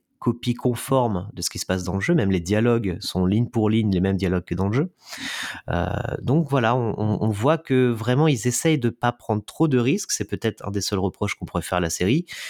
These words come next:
parce qu'ils veulent pas froisser les fans, mais d'un côté, euh, c'est sur-, super bien réussi, super bien réalisé. On retrouve,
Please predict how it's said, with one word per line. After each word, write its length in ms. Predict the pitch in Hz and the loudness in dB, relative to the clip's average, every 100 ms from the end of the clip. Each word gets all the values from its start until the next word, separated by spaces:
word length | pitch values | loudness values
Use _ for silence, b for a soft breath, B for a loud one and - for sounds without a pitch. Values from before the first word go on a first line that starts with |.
| B B B B B _ _ _ _ _ | B B B B B _ _ _ _ _
parce 240 | 101 101 - | -4 -4 -2
qu'ils 120 | 95 | -2
veulent 140 | 90 | 0
pas 140 | - 95 | -2 -4
froisser 300 | - 87 87 | -6 -4 -4
les 40 | |
fans, 240 | - 123 135 | -2 0 0
mais 100 | 98 | 0
d'un 200 | 92 127 | 0 -2
côté, 640 | 113 101 110 135 165 156 - | -2 0 2 4 2 -2 -4
euh, 320 | 90 87 85 | -4 -2 -4
c'est 160 | - 98 | -4 -4
sur-, 240 | - 95 - - | -4 -6 -8 -10
super 320 | - 117 104 | -6 -2 0
bien 100 | 95 | 0
réussi, 520 | 95 85 - 101 104 | -2 -4 -2 0 2
super 260 | 101 - 98 | 0 -2 -2
bien 140 | 95 | 0
réalisé. 560 | 90 90 82 92 110 117 B B B | 0 -2 0 0 0 -2 B B B
On 120 | 101 92 | -2 0
retrouve, 840 | 113 120 - 135 135 139 113 | 2 0 0 2 4 4 2